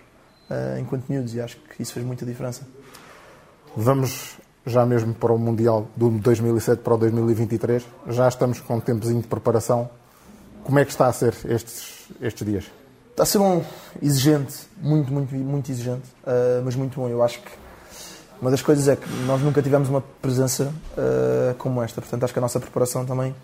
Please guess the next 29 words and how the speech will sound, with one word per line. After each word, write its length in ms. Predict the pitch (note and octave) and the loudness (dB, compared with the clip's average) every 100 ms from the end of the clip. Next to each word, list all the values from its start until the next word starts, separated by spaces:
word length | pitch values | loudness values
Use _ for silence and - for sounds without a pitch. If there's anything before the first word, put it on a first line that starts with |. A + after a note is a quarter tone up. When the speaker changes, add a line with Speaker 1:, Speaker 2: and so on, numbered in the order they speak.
| - - - | -20 -20 -8
Speaker 1:
nunca 280 | C3+ C#3 C3 | 0 2 2
foi 160 | C3 C3+ | 2 0
como 240 | C#3 C#3 | 0 0
esta. 240 | A#2+ - B2 - - - - | -2 -6 -12 -14 -20 -18 -2
Eh, 720 | A#2+ B2 A#2+ A#2+ A#2 A#2+ A#2 A#2 A#2 A#2 A#2 A#2 A#2+ | 4 6 6 6 6 4 2 -2 -6 -6 -6 -8 -4
acho 320 | A2+ A#2 - | -4 -4 -6
que 580 | - B2 B2 A#2+ B2 - - - - - - - | -4 -2 0 -2 -4 -10 -16 -20 -20 -12 -8 -4
entramos 420 | C3 B2+ C#3 C#3 | 0 4 4 4
num, 160 | C#3+ C#3 - | 2 2 -2
entramos, 340 | B2+ C#3 D3 C#3 | -4 2 2 4
entramos 300 | C#3 C#3+ C3+ | 4 4 4
numa 120 | C#3+ | 2
fase 200 | - C3+ | 4 2
onde 120 | C3+ | 2
tivemos 240 | C3+ C3+ - | 0 0 2
quatro 260 | C3+ - | 2 2
semanas, 340 | - C3+ B2+ A#2+ | 0 0 0 -2
ou 120 | C3+ | -4
estamos 260 | B2 C3+ C3 | 0 0 2
a 40 | |
meio 200 | C3 C3 B2+ - - - - - | 2 2 -2 -12 -20 -20 -8 0
dessas 240 | B2+ B2+ | 0 2
quatro 240 | - C3 | 2 2
semanas 240 | - C3+ B2+ | 2 0 0
em 60 | B2+ | -2
que 60 | |
vamos 100 | B2+ | -2
estar 140 | - B2+ | 0 0
completamente, 520 | C3 B2+ B2+ B2 | 0 -2 -2 -4